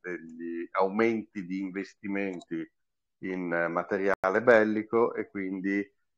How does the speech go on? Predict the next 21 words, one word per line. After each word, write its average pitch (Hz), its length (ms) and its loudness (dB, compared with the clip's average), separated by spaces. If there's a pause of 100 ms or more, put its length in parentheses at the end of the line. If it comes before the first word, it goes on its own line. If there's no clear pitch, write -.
(120)
questo 101 300 2
andrà 98 280 6
a 101 60 8
influenzare 95 720 2
tutti 92 220 -10
i 80 40 -8
mercati. - 800 -8 (640)
E - 580 6
in 101 360 -2
queste 117 480 4
fasi, 95 640 4 (920)
eh, 101 380 2
conviene 107 460 -2
stare 98 600 2
alla 98 240 -2
finestra 101 640 0
a 95 60 4
vedere 90 380 -2
quello 90 260 -4
che 82 80 -12
succederà, 95 720 0